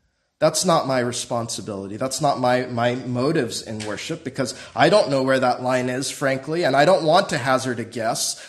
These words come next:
lest I offend God. I want to just do what God says. He says, "This is wine, I stick with wine," and simply observe it as the text demands.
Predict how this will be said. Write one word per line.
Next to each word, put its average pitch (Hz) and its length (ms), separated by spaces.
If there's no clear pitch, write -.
lest 131 280
I 123 100
offend 120 420
God. 113 340
I 160 160
want 190 280
to 175 80
just 147 300
do 156 160
what 139 240
God 120 300
says. 110 540
He 165 140
says, 170 400
"This 151 160
is 139 140
wine, 156 380
I 139 160
stick 156 400
with 151 180
wine," 135 380
and 131 120
simply 165 500
observe 147 480
it 127 180
as 123 240
the 131 100
text - 600
demands. 127 640